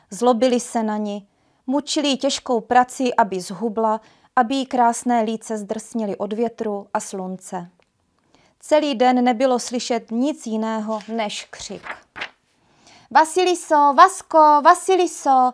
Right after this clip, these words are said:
uvař oběd. Uklid světnici. Na nos dříví, podoj krávy, pracuj rychleji, koukej na svět trochu veseleji." Vasiliska všechno udělá, všem vyhoví, s každou prací ví si rady.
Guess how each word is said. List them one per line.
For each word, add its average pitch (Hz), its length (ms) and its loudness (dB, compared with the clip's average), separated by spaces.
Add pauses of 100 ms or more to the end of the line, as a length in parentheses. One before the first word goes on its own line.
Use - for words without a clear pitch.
uvař 392 380 6
oběd. 240 500 0 (540)
Uklid 359 340 0
světnici. 247 800 -4 (360)
Na 269 160 4
nos 381 180 6
dříví, 247 560 -4 (300)
podoj 247 340 4
krávy, 240 600 4 (200)
pracuj 370 480 4
rychleji, 302 680 0 (380)
koukej 381 360 4
na 294 120 2
svět 339 280 -2
trochu 359 300 -2
veseleji." 285 840 0 (1120)
Vasiliska 302 640 -2
všechno 311 460 -4
udělá, 220 500 -4
všem 311 400 -4
vyhoví, 262 560 -4 (560)
s - 100 -18
každou 269 400 -2
prací 254 520 -2
ví 214 180 -6
si 214 220 -8
rady. 175 320 -6